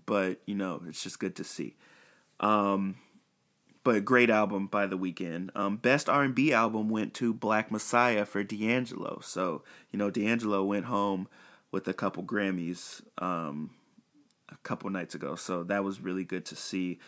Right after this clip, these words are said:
especially since it had been, you know, a long time since he had put out an album. Um, and Best Rap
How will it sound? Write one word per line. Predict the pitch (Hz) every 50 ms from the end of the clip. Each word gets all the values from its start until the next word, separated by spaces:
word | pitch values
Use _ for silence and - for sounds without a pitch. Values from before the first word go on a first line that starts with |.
| - - -
especially | - - - 110 107 - 104 104
since | 101 - - 101 - -
it | 98 98
had | 90 87 85
been, | - 95 95 95 92 90 90 87 85 - - - - - _ -
you | 92
know, | 101 98 95
a |
long | 92 98 104 104 101 98
time | - - 110 104 101 95 95 90
since | - - 87 -
he | - 95
had | 92 87 -
put | - 107
out | 95 92 87 82
an | 87 73 -
album. | - 101 107 98 - - - - - _ _ _ _ _ _ _ _ _ _ _ -
Um, | - 101 101 98 98 95 95 -
and | - 101 101 98 98
Best | - 110 113 117 - - -
Rap | 107 98 98 101 104 107 110 107 - -